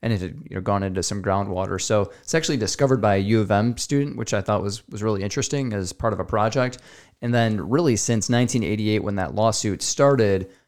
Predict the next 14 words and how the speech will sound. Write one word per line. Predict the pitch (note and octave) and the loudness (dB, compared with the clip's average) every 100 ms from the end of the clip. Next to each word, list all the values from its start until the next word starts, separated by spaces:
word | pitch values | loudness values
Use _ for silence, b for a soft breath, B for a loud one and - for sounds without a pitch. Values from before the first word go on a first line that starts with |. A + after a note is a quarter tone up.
| b | b
uh, | - G2 | -2 0
a | F2+ | 2
couple | D#3 D3+ D3 | 2 4 2
of | A2+ | 2
things | - C3 G#2+ | 0 0 0
that | G#2 | 0
give | A#2 A2 | 0 0
me | A2+ A#2 | 0 0
peace | A2+ B2+ A2+ | 0 -2 -2
of | A2 G2 | -2 -2
mind | F#2+ G#2 A2+ | -2 0 0
as | G#2 F#2+ F#2 F#2 - | 2 2 0 -6 -10
someone | - A2 A2 G2+ | -8 -2 0 0
who, | G2 G2 G2 | 0 2 0